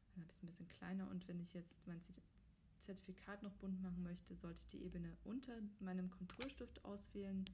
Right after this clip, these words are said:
damit ich nicht meine Konturlinie überzeichne. Ich wähle wieder dafür den grünen Stift aus und setze hier dann entsprechend meine farblichen Akzente. Und ich kann hier auch nochmal eine andere Farbe auswählen. Also die Gestaltung ist,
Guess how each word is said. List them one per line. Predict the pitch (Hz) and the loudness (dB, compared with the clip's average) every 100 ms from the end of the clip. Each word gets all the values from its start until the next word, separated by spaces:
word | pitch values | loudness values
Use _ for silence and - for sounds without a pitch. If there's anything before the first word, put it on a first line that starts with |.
| - - - - - | -4 -12 -10 -10 -6
damit | - 175 170 | 0 2 0
ich | - | -2
nicht | 180 180 | -2 0
meine | 185 170 | -2 -2
Konturlinie | - 180 - 180 170 165 175 | -4 -6 -4 -2 -2 -2 -4
überzeichne. | 175 160 - - 247 - 214 - - - - - | -6 -6 -6 -6 -6 -6 -6 -6 -12 -16 -16 -10
Ich | - | 0
wähle | 185 175 | 2 2
wieder | 175 165 | 0 -2
dafür | 165 - | -4 -6
den | 165 | -6
grünen | 165 - 220 | -6 -2 0
Stift | 202 - 190 190 | 0 0 -4 -2
aus | 180 180 - | -2 -2 -2
und | 180 170 - - | -2 -2 -6 -8
setze | 180 180 - - - - | -6 -6 -8 -14 -14 -4
hier | 185 180 | 2 2
dann | 175 180 | 2 0
entsprechend | 175 - 170 170 165 170 - - - - - - - | -4 -4 -2 -2 -2 -4 -8 -10 -10 -10 -10 -10 -6
meine | 165 160 160 | -4 -2 -2
farblichen | 160 - 160 - 175 165 170 160 165 - - - | -4 -6 -6 -4 -8 -4 -4 -4 -8 -12 -14 -12
Akzente. | 175 - - 233 214 - 208 202 - - - - - - | -12 -10 -6 -2 -2 -2 -2 -2 -4 -14 -16 -16 -14 -6
Und | 185 175 | 2 4
ich | 170 - - - - | 2 -6 -14 -14 -2
kann | 180 | 0
hier | 175 | 2
auch | 170 | 0
nochmal | 170 165 | 0 -2
eine | 165 | 0
andere | 175 170 | 2 0
Farbe | - 185 196 | -2 -2 0
auswählen. | 196 190 - 190 180 | 0 -2 0 4 4
Also | 180 170 180 - - - | 4 0 -4 -6 -16 -10
die | 190 | -8
Gestaltung | - 185 180 185 190 | -4 -2 0 0 -2
ist, | - | -6